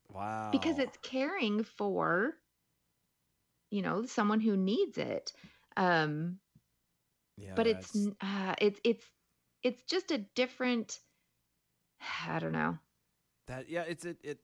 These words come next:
Speaker 1: yeah.
Speaker 2: Uh.
Speaker 1: There, <laughs> praise some people over there. Um, a pastor of a Georgia megachurch who is also running for U S Senate said last week he believes legalized abortion is, quote, "consistent with Christianity," and he would fight to ensure that it remains
Speaker 2: Okay, wait,
Speaker 1: legal.
Speaker 2: time out.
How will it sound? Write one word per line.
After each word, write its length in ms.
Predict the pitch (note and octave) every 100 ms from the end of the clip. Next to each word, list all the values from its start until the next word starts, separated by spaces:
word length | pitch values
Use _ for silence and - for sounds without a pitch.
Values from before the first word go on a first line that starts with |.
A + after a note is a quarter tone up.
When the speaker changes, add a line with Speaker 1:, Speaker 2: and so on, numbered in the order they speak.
| -
Speaker 1:
yeah. 340 | F#3 - D#3+
Speaker 2:
Uh. 40 | D#3+ - - - - -
Speaker 1:
There, 180 | F#3 - - -
<laughs> 240 | _ _
praise 200 | B3 A3
some 100 | F3+
people 340 | E3+ G3+ F3 C#3
over 140 | B2
there. 180 | A#2+ A2 - - -
Um, 680 | F#3 G#3+ A3+ A3+ A3+ A3+ F#3 - _ _ _ _ - _ _ _ _ _ -
a 80 | E3+
pastor 680 | E3+ A#3 B3 - C4+ E4+ C#4 _ _ _ _ _ _ C3+
of 120 | A#2+
a 40 |
Georgia 380 | G#2+ D#3 A3+ G3+
megachurch 800 | F#3 F#3 C#3 G#2+ F2+ E2 - - _ _ _ _ -
who 80 | C#3
is 100 | C3+
also 260 | E3 E3+ D#3+
running 360 | C#3 D#3 D#3+
for 160 | C#3+ D3+
U 160 | E3 A3
S 120 | A#3
Senate 500 | - G3+ F#3 G3 - _ _ _ _ _ - - -
said 260 | - F#3+ F3
last 240 | F#3 F#3+
week 160 | G3 F3+
he 60 |
believes 380 | F#3+ F3+ F#3 D3
legalized 640 | D#3+ A#3 A3 G#3 G#3 F#3+ F3+
abortion 500 | D3+ D3+ D3 D3+ C3
is, 160 | C3
quote, 260 | - F3 -
"consistent 480 | C#3 B2 F#3+ G#3+ D#3
with 140 | B2
Christianity," 680 | F3 F3 - D#3+ D3+ D#3 F#3+
and 120 | C3
he 60 | C3
would 160 | C3+
fight 320 | - D3+ D#3+ -
to 120 | C#3+
ensure 340 | C3 - A2
that 80 | A2+
it 60 | F#2+
remains 200 | G2 B3+
Speaker 2:
Okay, 140 | A#3+
wait, 140 | G3
Speaker 1:
legal. 140 | D3 -
Speaker 2:
time 160 | A3
out. 100 | F3+